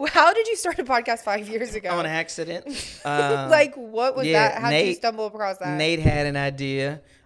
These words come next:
Speaker 2: Um, he was trying to be a sports r-, radio dude, and that didn't work out. <laughs> And, um, and yeah, he was like, "Man, I think about maybe doing about podcasts."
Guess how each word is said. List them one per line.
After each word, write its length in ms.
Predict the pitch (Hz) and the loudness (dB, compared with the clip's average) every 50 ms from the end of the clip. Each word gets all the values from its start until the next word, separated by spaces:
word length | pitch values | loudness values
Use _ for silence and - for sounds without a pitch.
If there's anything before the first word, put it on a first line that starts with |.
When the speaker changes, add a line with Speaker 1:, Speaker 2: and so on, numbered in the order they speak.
| _ - | _ -8
Speaker 2:
Um, 640 | - 131 131 131 131 131 131 127 127 127 127 131 | -6 -4 -2 -2 -2 -2 -2 -2 -2 -4 -4 -4
he 120 | 139 147 | -2 -2
was 360 | 143 139 139 131 - - - - - | -2 -2 -4 -6 -8 -12 -18 -20 -20
trying 240 | - - - 143 139 | -16 -12 -10 -10 -10
to 40 | 135 131 | -10 -8
be 140 | 135 131 | -6 -4
a 100 | 131 131 | -4 -4
sports 440 | 127 - - - 143 143 143 139 - | -4 -6 -8 -6 -4 -4 -4 -6 -8
r-, 100 | 135 131 - _ - | -12 -12 -12 _ -8
radio 440 | 160 151 151 143 143 139 135 135 135 | -2 0 2 2 2 2 0 0 0
dude, 480 | 131 139 139 135 139 143 147 151 - - _ _ _ _ _ _ _ _ _ | 0 0 0 0 0 -2 -6 -10 -14 -20 _ _ _ _ _ _ _ _ _
and 400 | - 135 135 131 127 127 123 123 131 | -6 -4 -2 -2 -2 -2 -2 -2 0
that 120 | 139 151 | 0 0
didn't 160 | 151 147 139 | 0 0 0
work 240 | 131 131 131 127 - | 0 0 0 2 2
out. 320 | 135 131 131 143 170 - - _ | 4 4 4 4 2 -2 -6 _
<laughs> 60 | - | -6
And, 360 | 147 135 170 165 151 135 - | -2 0 0 2 2 2 4
um, 600 | 147 147 147 147 156 143 143 135 135 131 127 131 - _ _ _ _ _ _ - - - _ | 4 6 6 6 6 6 6 4 4 2 -2 -6 -12 _ _ _ _ _ _ -16 -16 -8 _
and 140 | - 160 175 | -2 2 4
yeah, 160 | 196 220 202 170 | 6 8 8 8
he 60 | 165 | 8
was 80 | 175 175 | 6 4
like, 100 | 175 165 | 2 2
"Man, 100 | 175 185 | 0 0
I 20 | 196 | -2
think 120 | - - - | -4 -6 -6
about 140 | 262 220 | -6 -6
maybe 140 | 214 202 190 | -6 -6 -4
doing 160 | 180 185 185 | -4 -4 -2
about 160 | 180 180 175 180 | 0 -2 -2 0
podcasts." 720 | 180 180 208 202 202 - 139 127 117 135 - - - | 0 0 -2 -2 -2 -4 -4 -4 -6 -8 -14 -20 -20